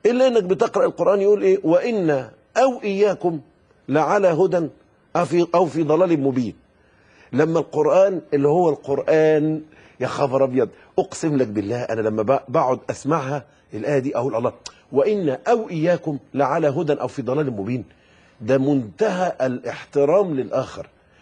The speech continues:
منتهى التقدير للآخر. إنما إحنا مبتلين،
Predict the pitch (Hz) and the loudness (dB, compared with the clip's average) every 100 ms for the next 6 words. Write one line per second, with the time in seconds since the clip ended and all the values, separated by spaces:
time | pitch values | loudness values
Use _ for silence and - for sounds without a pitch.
0 | _ 117 123 123 - 196 170 180 156 - | _ -6 -4 -4 -2 -2 0 -2 -2 -12
1 | 139 - 117 170 175 117 104 92 127 - | -14 -12 -6 -2 -2 -2 -2 2 0 0
2 | 82 - _ _ _ _ _ 131 131 185 | -12 -16 _ _ _ _ _ 0 4 4
3 | 196 175 165 - _ _ _ _ _ _ | 4 2 0 -6 _ _ _ _ _ _
4 | - 113 160 147 147 - - 139 165 165 | -4 -4 0 0 0 -2 0 2 2 0